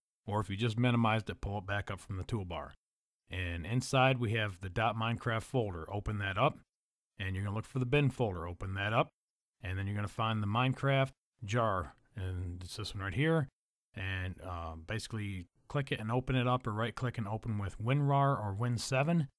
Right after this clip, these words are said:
And now you're inside, and this is where our mods are gonna go. The very first thing you wanna do is delete the MetaImp folder.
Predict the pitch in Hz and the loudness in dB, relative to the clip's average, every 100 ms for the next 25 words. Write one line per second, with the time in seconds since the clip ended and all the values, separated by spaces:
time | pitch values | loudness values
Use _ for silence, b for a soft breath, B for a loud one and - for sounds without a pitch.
0 | _ _ - 107 104 113 127 127 131 127 | _ _ -6 -2 0 4 4 4 4 0
1 | 120 123 117 117 107 107 101 104 101 101 | 0 0 2 2 0 -2 -2 -4 -2 -2
2 | 98 95 98 95 92 90 95 104 113 151 | 0 0 -2 -2 -2 -4 -6 -2 6 6
3 | 92 - _ _ _ _ _ 104 147 151 | 6 -2 _ _ _ _ _ 2 4 4
4 | 170 - 165 151 143 131 127 143 117 98 | 2 2 4 4 6 6 6 4 2 -2
5 | 101 104 143 165 135 117 123 135 131 120 | -2 2 2 2 0 2 2 2 0 -2
6 | 113 - - 117 90 76 | -4 -6 -2 0 -2 -10